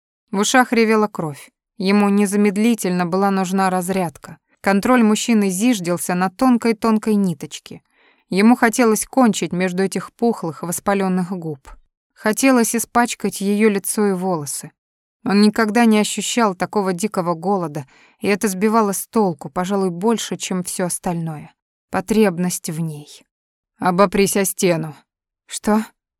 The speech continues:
«Обопрись о стену, ну же, быстрее! Что тебе непонятно?» Карина быстро крутанулась на пятках, пошатнулась неловко и уперлась своими маленькими ладошками в стену. Наверное, он какой-то латентный извращенец.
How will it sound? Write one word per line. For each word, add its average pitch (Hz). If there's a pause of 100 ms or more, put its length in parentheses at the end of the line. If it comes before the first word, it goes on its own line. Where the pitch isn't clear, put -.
(380)
«Обопрись 202
о 214
стену, 180
ну 180
же, 165
быстрее! 170 (380)
Что -
тебе 175
непонятно?» 175 (560)
Карина 214
быстро 208
крутанулась 208
на 196
пятках, - (220)
пошатнулась 240
неловко 180 (140)
и 226
уперлась 233
своими 220
маленькими 208
ладошками 190
в -
стену. 143 (520)
Наверное, 214
он 226
какой-то 220
латентный 202
извращенец. 180